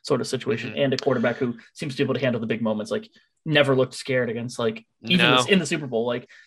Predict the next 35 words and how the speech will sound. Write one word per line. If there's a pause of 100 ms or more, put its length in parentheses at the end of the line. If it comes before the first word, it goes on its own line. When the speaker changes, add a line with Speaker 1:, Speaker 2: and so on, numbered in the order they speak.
(240)
Speaker 1:
like
we
said,
the
play
calling
was
weird
and
all
that
stuff,
but
it
never
seemed
like
a
bad
throw
from
him
or, (380)
um,
miscommunication
Speaker 2:
Right,
Speaker 1:
on
his
Speaker 2:
he,
Speaker 1:
end.
Speaker 2:
he
left
the
field
with